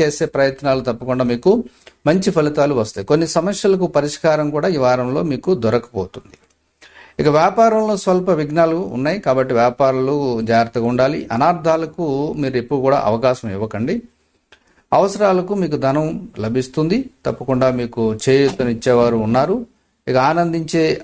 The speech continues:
అవకాశాలు కూడా చాలా ఈ వారంలో కనిపిస్తున్నాయి. మీ కల నెరవేరబోతుంది.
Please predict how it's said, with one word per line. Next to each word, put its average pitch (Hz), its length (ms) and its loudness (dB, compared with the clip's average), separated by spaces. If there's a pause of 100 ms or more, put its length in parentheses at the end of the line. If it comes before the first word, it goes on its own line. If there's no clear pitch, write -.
అవకాశాలు 135 560 0
కూడా 127 180 2 (100)
చాలా 120 340 2
ఈ 110 140 -2
వారంలో 107 380 -4
కనిపిస్తున్నాయి. 131 640 -4
మీ 127 80 0
కల 131 300 2
నెరవేరబోతుంది. 120 960 0